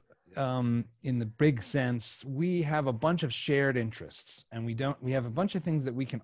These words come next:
argue about, but we can lock arms about abuse of power, about, um, corruption, about, uh,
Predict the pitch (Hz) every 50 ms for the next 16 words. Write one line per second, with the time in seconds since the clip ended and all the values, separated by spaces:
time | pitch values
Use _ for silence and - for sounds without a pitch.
0 | - 139 156 165 160 139 127 113 104 95 92 98 92 87 87 87 - _ _ _
1 | _ _ _ _ _ _ _ _ - 123 117 107 104 - _ _ _ _ _ _
2 | _ _ - 127 151 175 160 143 113 107 110 127 151 180 196 - - 117 110 107
3 | 104 101 98 98 98 98 - - _ _ _ _ _ - 107 101 104 107 107 104
4 | 101 98 - _ _ _ _ _ _ _ _ _ _ _ _ _ _ - - 120
5 | 110 101 104 101 - - - - - - 110 107 110 113 117 131 156 165 _ _
6 | _ - - _ _ _ - - _ - 107 98 101 - 98 95 90 90 90 87
7 | 85 - - - _ - 101 98 95 95 95 95 98 95 92 95 - _ _ _
8 | _ _ _ _ _ - - 127 107 95 104 110 110 - - 165 170 220 208 -
9 | _ _ _ _ _ - 104 104 104 107 107 101 98 98 98 98 - - - -
10 | _ _ _ - 110 101 95 95 92